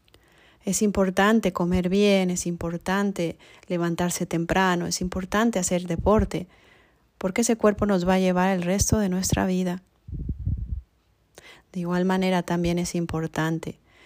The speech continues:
que esa voz interior acate tus normas, te respete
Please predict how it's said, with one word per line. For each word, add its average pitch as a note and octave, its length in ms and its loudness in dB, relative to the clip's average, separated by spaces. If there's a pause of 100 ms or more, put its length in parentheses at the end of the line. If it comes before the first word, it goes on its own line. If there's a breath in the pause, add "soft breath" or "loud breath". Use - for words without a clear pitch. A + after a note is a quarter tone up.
(200 soft breath)
que F#3 120 -2
esa F#3+ 200 0
voz F3 300 0
interior E3 760 -2 (540)
acate F3 760 -4 (720)
tus E3+ 220 -6
normas, D#3 640 -2 (840)
te F3+ 120 0
respete E3+ 680 -2